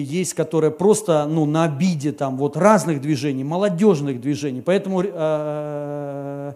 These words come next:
ребята, особенно молодые, бодрствуйте, храните себя. Вот, особенно там щас, ну,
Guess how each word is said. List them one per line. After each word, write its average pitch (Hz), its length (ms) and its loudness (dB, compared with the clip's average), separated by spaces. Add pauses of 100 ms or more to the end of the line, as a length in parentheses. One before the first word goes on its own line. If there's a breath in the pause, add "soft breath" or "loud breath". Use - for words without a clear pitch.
(160 soft breath)
ребята, 175 540 4
особенно 170 520 0
молодые, 175 460 2
бодрствуйте, 143 800 0
храните 165 520 0
себя. 110 360 -14 (280 soft breath)
Вот, 160 220 2
особенно 175 460 4
там 160 220 2
щас, 185 280 -2
ну, 180 200 0